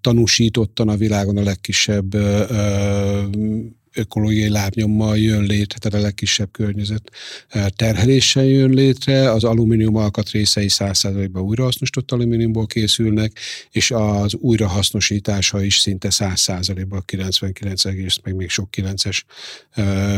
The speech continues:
mértékben, ö, megoldott, tehát már a termékeket így, ö, a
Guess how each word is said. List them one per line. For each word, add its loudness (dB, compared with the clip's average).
mértékben, 0
ö, -2
megoldott, 2
tehát -2
már 2
a 2
termékeket -2
így, -6
ö, -4
a -4